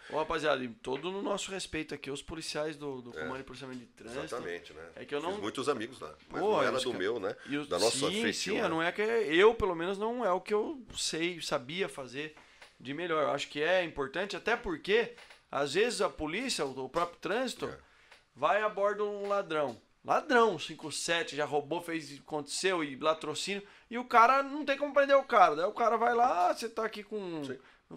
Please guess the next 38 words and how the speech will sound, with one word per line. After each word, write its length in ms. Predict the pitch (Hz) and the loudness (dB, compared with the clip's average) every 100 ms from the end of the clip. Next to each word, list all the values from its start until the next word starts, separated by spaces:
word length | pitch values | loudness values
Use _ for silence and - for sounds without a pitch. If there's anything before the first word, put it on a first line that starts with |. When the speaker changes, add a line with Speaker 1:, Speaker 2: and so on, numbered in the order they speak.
| 175 196 196 _ | -8 -8 -10 _
Speaker 1:
tome 320 | 185 190 196 | 4 4 4
caneta 480 | 190 175 170 196 196 | -2 -4 -2 -6 -2
e 40 | 185 | -4
aprende 380 | - 190 190 | -2 -2 -2
o 60 | 185 | -2
carro 260 | 185 185 170 | 2 2 2
dentro 340 | 131 165 160 | -2 -4 -4
dos 300 | 156 139 - | -8 -8 -10
limites 460 | 143 156 147 143 - | -10 -8 -8 -10 -6
da 100 | 170 | -4
lei." 140 | 165 | -4
Então, 300 | 185 185 202 - - _ _ | -4 -4 -4 -8 -20 _ _
trânsito, 600 | 123 147 160 196 190 123 - - - - | -4 -2 -2 -2 -2 -2 -8 -20 -20 -16
não, 180 | 117 127 | -12 -10
não, 160 | 117 | -10
não 140 | 123 131 | -8 -6
Speaker 2:
É. 40 | |
Speaker 1:
existe 300 | 127 143 165 | -6 -6 -8
preconceito 680 | - 170 175 156 - 156 160 | -6 -6 -6 -6 -6 -8 -10
na 80 | 160 | -8
minha 100 | 143 | -6
parte, 180 | 139 143 | -8 -6
pelo 180 | 180 196 | -6 -6
contrário. 480 | 349 - 156 113 | -8 -4 -4 -4
Speaker 2:
Imagina, 240 | - 82 87 - - - | -8 -16 -18 -20 -20 -20
mas 140 | 76 | -12
era 100 | 87 | -6
Speaker 1:
Tem, 180 | 143 160 | -2 -2
Speaker 2:
uma 100 | 170 | -2
coisa 160 | 156 - | -4 -4
nossa. 120 | - | -2
Speaker 1:
tem, 600 | 156 165 165 160 147 143 | -2 -2 -4 -8 -10 -8
tem 200 | 156 156 | -8 -6
até, 1160 | 151 151 151 185 202 208 185 151 131 104 117 90 | -6 -6 -2 0 0 0 0 -2 -2 -4 -6 -6
eu 200 | 131 120 | -8 -2
valorizo 480 | 151 185 165 196 | -2 -2 -4 -6
muito 300 | 160 156 - | -8 -10 -10
aí. 200 | 123 131 | -14 -16